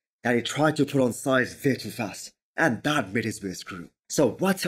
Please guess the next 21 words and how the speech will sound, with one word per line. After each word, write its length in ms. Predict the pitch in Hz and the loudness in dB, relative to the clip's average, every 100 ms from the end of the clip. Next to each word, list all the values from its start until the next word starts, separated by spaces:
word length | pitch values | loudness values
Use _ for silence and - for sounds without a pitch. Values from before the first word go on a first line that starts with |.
| 143 | 0
are 140 | 131 | 2
your 180 | 113 151 | 2 2
thoughts 340 | 151 139 - 139 | 2 0 0 -2
on 180 | 113 | 0
this 260 | 98 120 - | 0 -2 -2
young 140 | 113 | -2
guy's 240 | 95 87 - | -2 -6 -6
physique? 420 | 92 80 - - _ _ _ _ - | -12 -12 -12 -12 _ _ _ _ 0
Does 240 | 147 190 | 2 4
he 80 | 170 | 4
have 220 | 180 151 | 4 4
what 140 | 120 135 | 4 2
it 100 | 127 | 2
takes 300 | 135 131 - | 2 0 0
to 80 | 120 | -2
be 240 | 123 120 | -2 0
a 80 | 120 | -2
top-level 600 | - 127 104 113 110 107 | 0 0 0 0 0 -2
Mister 320 | 101 117 - | -2 -4 -4
Olympia 260 | 98 87 98 | -6 -6 -8
contender? 500 | 92 80 82 76 | -8 -12 -16 -16